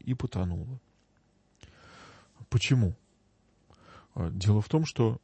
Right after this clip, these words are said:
в заповедях Моисея есть очень четкое разделение на то, что можно есть из пищи, что нельзя. Приучая человека к послушанию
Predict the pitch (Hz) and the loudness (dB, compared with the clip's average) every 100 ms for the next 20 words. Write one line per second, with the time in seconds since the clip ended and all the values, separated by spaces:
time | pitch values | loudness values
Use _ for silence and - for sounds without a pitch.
0 | _ - 101 110 104 101 113 107 98 95 | _ -4 0 0 0 4 6 6 -2 -4
1 | 95 - 101 95 - 165 147 123 - 117 | -6 -2 -2 -2 0 0 0 -4 -4 -4
2 | - 98 - 131 120 - 101 98 101 98 | -2 -4 2 2 2 -2 0 0 0 0
3 | 131 147 107 120 _ - - - - 127 | 2 0 -2 -6 _ -20 -20 -18 0 2
4 | 101 - 107 - 98 139 160 127 107 92 | 2 2 0 0 2 4 4 2 2 0
5 | 90 - - _ _ _ _ - 101 - | -2 -10 -18 _ _ _ _ -8 -8 -4
6 | 95 95 98 - - 135 131 117 90 92 | -6 -6 -8 -6 -2 0 0 0 -2 -4
7 | - _ _ _ _ - - _ - 110 | -12 _ _ _ _ -20 -20 _ 4 8
8 | 123 127 - 135 104 110 - - 107 113 | 8 4 2 4 4 0 -6 0 2 4
9 | 98 - - - 104 - 110 - 107 87 | 2 -2 -10 -6 -6 -4 -4 0 0 0
10 | 85 | -6